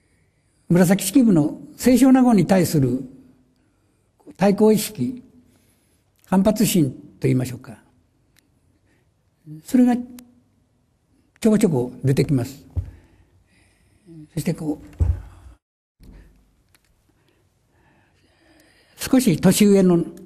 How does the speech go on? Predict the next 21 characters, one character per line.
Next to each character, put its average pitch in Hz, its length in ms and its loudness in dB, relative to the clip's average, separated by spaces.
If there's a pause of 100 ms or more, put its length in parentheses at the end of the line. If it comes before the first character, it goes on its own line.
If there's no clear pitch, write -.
(880)
そ 220 80 -2
し - 80 -4
て、 185 280 -2 (240)
<clears throat> 165 540 0 (3500)
亭 226 140 4
主 - 160 -4
皇 170 280 2
后 185 200 4
に 208 160 0
仕 - 140 -8
え 151 180 4
て 147 140 2
い 147 100 2
た 131 300 -4 (760)
妻 165 300 2
女 127 120 -2
で 104 100 -6
す - 100 -12
か - 120 -16
ら - 100 -8
ね。 175 240 0